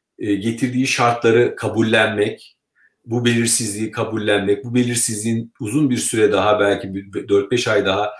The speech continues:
bizimle olacağını ve bu şartlara göre yaşamamız gerektiğini kabullenmek. Yani gerçeğin acı şurubunu içmek zorundayız bir defa. Bunu kabullenmek zorundayız.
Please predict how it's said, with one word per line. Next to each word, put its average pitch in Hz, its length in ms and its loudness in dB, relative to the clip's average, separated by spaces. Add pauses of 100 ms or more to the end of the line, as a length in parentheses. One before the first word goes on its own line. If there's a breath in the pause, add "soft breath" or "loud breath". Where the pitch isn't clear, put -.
(160 loud breath)
bizimle 104 420 -2
olacağını 98 920 -2 (380 soft breath)
ve 113 160 2
bu 147 80 0
şartlara 127 540 4
göre 117 220 6
yaşamamız 104 480 4
gerektiğini 98 800 0
kabullenmek. 95 500 -4
Yani 131 180 2
gerçeğin 156 460 4
acı 127 180 2
şurubunu 117 400 -2
içmek 113 340 -2
zorundayız 85 580 -10
bir 82 60 -14
defa. 110 340 -8 (680 soft breath)
Bunu 135 260 0
kabullenmek 107 600 0
zorundayız. 90 720 -4